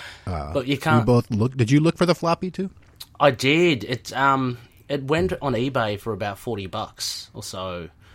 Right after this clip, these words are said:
Speaker 1: Mm.
Speaker 2: plus shipping.
Speaker 1: Yeah.
Speaker 2: So that was a bit, bit expensive for me. Um, so
Speaker 1: Yeah.
Speaker 2: I had to.
Speaker 1: I told you a couple days ago. I looked.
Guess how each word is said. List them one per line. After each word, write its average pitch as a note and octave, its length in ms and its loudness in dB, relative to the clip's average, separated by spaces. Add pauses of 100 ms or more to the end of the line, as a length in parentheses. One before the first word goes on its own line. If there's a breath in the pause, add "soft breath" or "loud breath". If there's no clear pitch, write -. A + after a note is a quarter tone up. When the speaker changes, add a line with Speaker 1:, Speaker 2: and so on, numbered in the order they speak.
(160 loud breath)
Speaker 1:
Mm. G#2+ 200 2
Speaker 2:
plus C3+ 280 4
shipping. F#2 520 -8
Speaker 1:
Yeah. E2 120 -8
Speaker 2:
So A2 320 0
that A2 120 0
was A2+ 140 -2
a A2 40 -8
bit, B2 180 -4 (200)
bit B2+ 120 -8
expensive G#2+ 520 -10
for G#2 220 -10
me. F#2+ 400 -10
Um, G#2+ 480 -4 (460 loud breath)
so G#2+ 320 -4
Speaker 1:
Yeah. A#2 160 2
Speaker 2:
I A#2 100 0
had B2 120 -4
to. A2 180 -4 (180)
Speaker 1:
I - 320 -10
told C3 180 0
you B2 60 2
a A#2 40 0
couple G#2+ 240 0
days G#2+ 260 -2
ago. G2 220 -2
I G2 80 -2
looked. - 440 -6